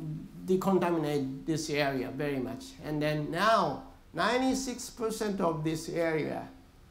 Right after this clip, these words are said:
is what we call green zone, where we do not have to wear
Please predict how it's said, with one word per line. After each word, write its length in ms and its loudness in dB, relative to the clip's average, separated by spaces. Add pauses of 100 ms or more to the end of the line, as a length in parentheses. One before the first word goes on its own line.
(260)
is 160 -6
what 220 4
we 140 6
call 300 -2
green 560 4
zone, 380 0 (1200)
where 420 6
we 120 6
do 160 6
not 240 2
have 280 -6
to 120 -2
wear 360 -2